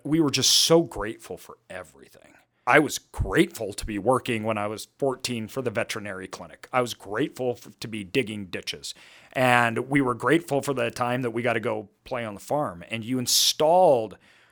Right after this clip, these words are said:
that very well, that it's, we don't have expectations to receive, but we are extremely grateful for when we do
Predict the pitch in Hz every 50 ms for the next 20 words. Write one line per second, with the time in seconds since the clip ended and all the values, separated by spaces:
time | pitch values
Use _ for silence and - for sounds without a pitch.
0 | _ _ _ _ _ _ _ _ _ - 135 139 120 117 - _ 117 110 113 110
1 | 135 151 160 175 170 156 131 110 90 117 131 135 127 95 85 80 78 - - 117
2 | 110 113 - - - - - - 101 - 135 143 151 147 120 135 131 95 - _
3 | - 131 - - - - - 113 - _ _ _ - - - 143 202 196 - -
4 | 135 113 104 107 - - - 123 107 85 80 - - - - - 101 113 175 220
5 | 247 - - _ _ _ _ _ _ _ _ _ _ _ _ _ _ _ _ _
6 | _ _ - 151 156 165 156 151 139 120 113 - - - - - - - - 123
7 | 131 139 147 156 165 170 165 170 170 170 170 170 175 175 170 165 _ _ 110 -
8 | 123 101 113 123 123 135 139 - - - - - 92 82 78 78 - _ _ _
9 | _ _ _ _ _ _ _ _ _ - - 147 139 123 120 113 110 98 98 98
10 | _ _ _ - 120 - - 175 175 156 143 131 123 110 95 - - 160 151 135
11 | 107 90 80 -